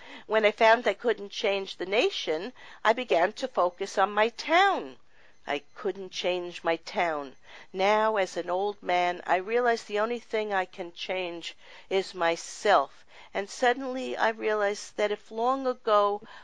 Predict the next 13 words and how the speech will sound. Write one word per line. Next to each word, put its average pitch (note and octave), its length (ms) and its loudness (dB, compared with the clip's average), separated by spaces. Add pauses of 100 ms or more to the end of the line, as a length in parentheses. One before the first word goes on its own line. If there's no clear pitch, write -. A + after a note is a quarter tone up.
(100)
I F3+ 100 4
had F#3+ 220 -2
changed G#3+ 500 -4
myself, F#3+ 640 -2 (260)
I E3+ 100 -2
could G3 280 -4
have F#3 300 -4
made F3+ 340 -2
an E3 160 -4
impact F3+ 680 -6 (300)
on E3 180 -8
our E3 200 -4
town. C3+ 800 -4